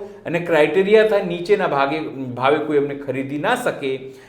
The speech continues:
એના માટેની વ્યવસ્થા કરો, એના માટેનો કાયદો બનાવે અને જો કોઈ એ, આ કાયદાનું ઉલ્લંઘન કરે તો એને સજાની એમાં જોગવાઈ કરો." પણ આવું કંઈ પણ નરેન્દ્ર મોદી સરકાર કરી શકી નહીં.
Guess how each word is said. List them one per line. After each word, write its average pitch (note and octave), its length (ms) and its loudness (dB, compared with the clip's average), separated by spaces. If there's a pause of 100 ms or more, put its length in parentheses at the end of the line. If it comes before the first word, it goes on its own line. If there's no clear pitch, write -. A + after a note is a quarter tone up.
(140)
એના G#3 200 2
માટેની C3+ 400 -2
વ્યવસ્થા G#3 420 0
કરો, D#3 240 0
એના C3+ 180 -4
માટેનો C3 360 -8
કાયદો G#3 340 6
બનાવે D3 360 2 (340)
અને F3+ 140 -2
જો B3 280 6
કોઈ C4 260 8
એ, F#3 280 0
આ E3 160 2 (100)
કાયદાનું D#3+ 420 2
ઉલ્લંઘન D3+ 420 -2
કરે G3+ 480 4 (200)
તો E3+ 60 0
એને F3 180 2
સજાની D3 460 2
એમાં A2 220 -4
જોગવાઈ F#3+ 400 6
કરો." - 460 2 (360)
પણ F#3 120 0 (220)
આવું A#3+ 500 10
કંઈ A#3+ 260 2
પણ B3 460 0
નરેન્દ્ર F#3 400 2
મોદી E3+ 260 -2
સરકાર E3 480 0
કરી C3+ 280 -4
શકી C3 600 -10 (220)
નહીં. A#2 480 -8